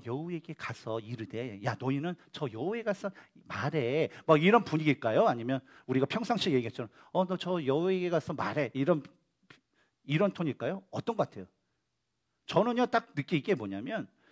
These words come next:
"너희는 저 여우에게 가서 이르되"라고 하는 것처럼 뭐예요? 조금 이 좀 너무 좀 냉랭한 그런 어조로 이 바리새인들에게 이 말씀을 하셨다라고 저는 봅니다.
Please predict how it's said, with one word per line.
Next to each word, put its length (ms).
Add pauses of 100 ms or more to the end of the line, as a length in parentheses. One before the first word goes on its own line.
(560)
"너희는 540
저 340
여우에게 480
가서 300
이르되"라고 920
하는 180
것처럼 400
뭐예요? 280
조금 460 (520)
이 360
좀 320 (560)
너무 280
좀 300
냉랭한 760
그런 340
어조로 1040
이 100
바리새인들에게 1040
이 80
말씀을 640 (300)
하셨다라고 1000 (140)
저는 240
봅니다. 520